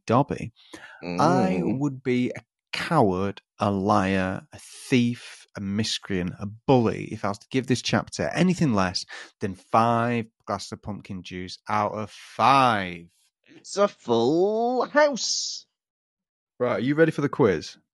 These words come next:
Speaker 2: Yeah.
Speaker 1: Quiz, quiz, key, quiz, quiz, key, quiz, quiz, quiz, quiz. Gonna ask you some questions. How well will you do? Quiz, quiz, key, quiz, quiz, key, quiz, quiz, quiz, quiz. Gonna ask you about Harry Potter, Lucas. How well will you do? I'll blow you a kiss.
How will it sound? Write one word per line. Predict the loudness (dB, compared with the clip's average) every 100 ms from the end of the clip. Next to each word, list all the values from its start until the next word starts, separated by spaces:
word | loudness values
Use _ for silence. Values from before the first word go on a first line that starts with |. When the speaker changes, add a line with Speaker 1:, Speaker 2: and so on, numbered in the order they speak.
| _
Speaker 2:
Yeah. | -10 -2 0 -2 _ _ _ _ _ _ _ _ _ _ _ _ _ _ _ _ -12 -10 -10 -12 -2
Speaker 1:
Quiz, | 0
quiz, | 2 4
key, | 6 6
quiz, | 4
quiz, | 4 4
key, | 6
quiz, | 4 2
quiz, | 2 0
quiz, | -2 6
quiz. | 8 8 8
Gonna | 4
ask | 2 0
you |
some | -2 -4
questions. | -6 -6 0
How | 2
well | 4 4
will | 4
you | 4 4
do? | 8 10 10 8
Quiz, | 4 -6
quiz, | -6 -2
key, | -2
quiz, | 0 -4
quiz, | -2 -2
key, | 0 0
quiz, | -2
quiz, | -2 -4
quiz, | -4
quiz. | 4 6 6
Gonna | 4 0
ask | 2
you |
about | 2
Harry | 2 2
Potter, | 0 0
Lucas. | -2
How | 0
well | 2 2
will | 2
you | -2 -2 -2
do? | -4 -2 0
I'll | 2
blow | 4 2
you | 2 0
a | 0
kiss. | -2 -4 -6